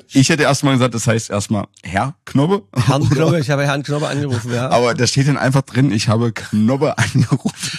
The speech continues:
Speaker 2: Ich finde, das geht ja noch, aber der grammatische Verholperer dann danach, was steht
Speaker 1: Äh,
Speaker 2: da?
Speaker 1: und danach steht dann drin, oder ich muss mal kurz zitieren, ähm,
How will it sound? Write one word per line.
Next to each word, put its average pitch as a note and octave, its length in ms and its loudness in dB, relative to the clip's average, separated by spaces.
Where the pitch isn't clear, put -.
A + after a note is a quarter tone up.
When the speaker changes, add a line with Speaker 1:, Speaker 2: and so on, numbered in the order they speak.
Speaker 2:
Ich F#3+ 160 6
finde, G3 180 2
das F3 300 0
geht E3 180 4
ja F#3 140 4
noch, B2+ 200 2
aber B2+ 220 2
der B2 180 -2
grammatische A#2 720 -2
Verholperer B2+ 520 -2
dann A#2 160 -2
danach, A2 420 -4
was A#2+ 140 0
steht A2+ 140 0
Speaker 1:
Äh, A2 80 2
Speaker 2:
da? E3+ 240 -2
Speaker 1:
und G#2+ 100 2
danach G#2 320 -2
steht A#2 260 -8
dann A2 140 -2
drin, G#2 300 0
oder G2 240 -4
ich F#2 100 -4
muss G2+ 180 -4
mal G#2+ 120 -4
kurz - 220 -8
zitieren, A#2 500 -4
ähm, F2 460 -2